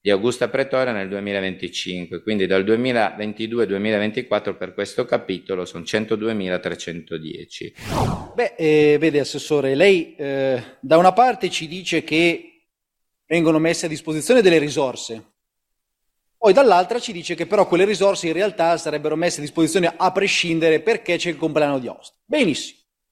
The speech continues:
Speaker 2: Prendiamo atto quindi che lei ci dice che ad oggi, eh, risorse non vengono messe a disposizione.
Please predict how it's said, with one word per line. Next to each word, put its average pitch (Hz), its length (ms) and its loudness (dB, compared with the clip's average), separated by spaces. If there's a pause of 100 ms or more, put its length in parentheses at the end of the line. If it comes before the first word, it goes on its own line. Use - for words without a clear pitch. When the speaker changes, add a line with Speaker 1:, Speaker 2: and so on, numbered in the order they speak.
(120)
Speaker 2:
Prendiamo 247 500 6
atto 226 300 0
quindi 190 400 -4
che 170 140 0
lei 135 120 0
ci 254 140 -2
dice 220 480 0
che 175 300 0
ad 302 180 2
oggi, 285 480 -2 (380)
eh, 156 260 4
risorse 214 560 2
non 208 260 -6
vengono 180 360 0
messe 170 260 -2
a 160 60 -8
disposizione. 135 920 -6